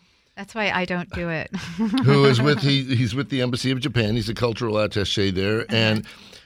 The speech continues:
Speaker 2: and what we call our Japanese cultural ambassador, Reiko Hirai, who is the owner of Happy Enterprises. But, uh, she
Speaker 1: Well,
Speaker 2: is
Speaker 1: she's been in before, um,
Speaker 2: Yeah.
Speaker 1: for, uh, for D C Sake.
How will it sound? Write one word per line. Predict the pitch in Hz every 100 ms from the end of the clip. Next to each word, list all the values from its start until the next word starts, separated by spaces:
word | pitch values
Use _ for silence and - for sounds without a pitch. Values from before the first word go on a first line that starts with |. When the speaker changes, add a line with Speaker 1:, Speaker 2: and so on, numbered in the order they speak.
| _
Speaker 2:
and | 117 110
what | 110 110
we | 123 160 175
call | 143 117 107
our | 104
Japanese | 104 123 117 120 107 -
cultural | 131 113 117 101
ambassador, | 95 107 117 - 98 98
Reiko | 101 123 127 107
Hirai, | 117 113 117 120 139
who | 123 107
is | 104 98
the | 107
owner | 113 120
of | 104
Happy | 92 123 120
Enterprises. | 113 123 101 101 95 92 107 - _ _ _ 110
But, | 98 -
uh, | 110 107 - 123
she | -
Speaker 1:
Well, | 151
Speaker 2:
is | 139 370
Speaker 1:
she's | 440 -
been | 392 262
in | 277
before, | 349 - 208 196 190 -
um, | 208
Speaker 2:
Yeah. | 185 208
Speaker 1:
for, | 220 202 196 196
uh, | 180 175 170 175 _ _
for | 190
D | 190 202
C | 226 214
Sake. | - 208 254 185 156 139 156